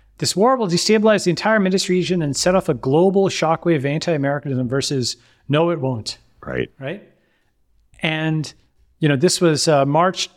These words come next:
Speaker 1: two thousand three, right?
Speaker 2: Mm-hmm.
Speaker 1: A-, and basically, you know, "Trust me, it's all gonna work out perfect. Nothing is gonna happen. It's all under control." Okay, maybe that's true, right? Maybe, maybe you can really just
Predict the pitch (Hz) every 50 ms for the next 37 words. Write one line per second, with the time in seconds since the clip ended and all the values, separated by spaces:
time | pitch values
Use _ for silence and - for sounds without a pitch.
0 | _ - - 170 165 170 160 156 151 - 143 131 123 131 123 113 104 107 _ _
1 | - 123 131 165 - _ _ _ - 92 92 95 95 - - _ _ _ _ -
2 | - 185 180 - - 208 214 214 208 302 294 - - 240 - 220 208 196 190 185
3 | 190 - _ _ _ _ _ - 170 156 143 135 135 - - 240 - - - 202
4 | 180 - 208 185 185 202 175 196 185 156 165 180 - 185 175 165 - - 151 -
5 | - 139 - 156 151 - 190 175 151 127 - 165 156 131 131 143 143 - 139 131
6 | 113 - - 147 143 160 160 135 131 139 131 - 131 - - - - _ _ _
7 | _ _ _ _ _ _ _ _ _ - 285 - 202 190 208 214 - _ _ _
8 | _ _ _ 160 175 220 269 247 226 185 - - - - 175 143 - - _ _
9 | _ _ _ _ _ _ _ - 143 147 170 - - _ _ _ _ _ _ _
10 | - 143 143 160 180 180 185 180 185 185 - - _ _ _ _ _ _ _ _
11 | _ _ _ _ - 165 180 190 226 214 190 170 - 175 160 135 131 156 180 190
12 | 190 180 - - - 175 175 - - - - -